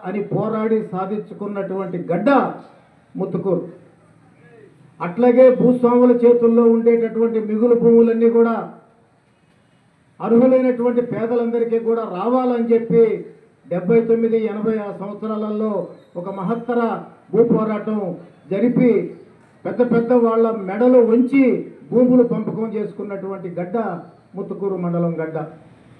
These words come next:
పట్నం దగ్గర సముద్రం, ఓడరేవు చాలా సహజ సిద్ధంగా ఉంటుంది, చాలా మంచి ఓడరేవు నిర్మాణం చేయొచ్చు. అని ప్రభుత్వాలు మన డిమాండ్ని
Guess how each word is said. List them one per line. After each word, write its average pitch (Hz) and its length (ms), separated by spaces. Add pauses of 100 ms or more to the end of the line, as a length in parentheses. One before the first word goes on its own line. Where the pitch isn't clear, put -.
పట్నం 240 400 (140)
దగ్గర 202 280 (120)
సముద్రం, 233 520 (880)
ఓడరేవు 247 720
చాలా 220 320
సహజ 220 280 (120)
సిద్ధంగా 233 420
ఉంటుంది, 226 440 (1120)
చాలా 214 220 (100)
మంచి 233 260 (140)
ఓడరేవు 233 400
నిర్మాణం 220 480
చేయొచ్చు. - 560 (1160)
అని 226 220
ప్రభుత్వాలు 240 920 (520)
మన 202 180
డిమాండ్ని 247 840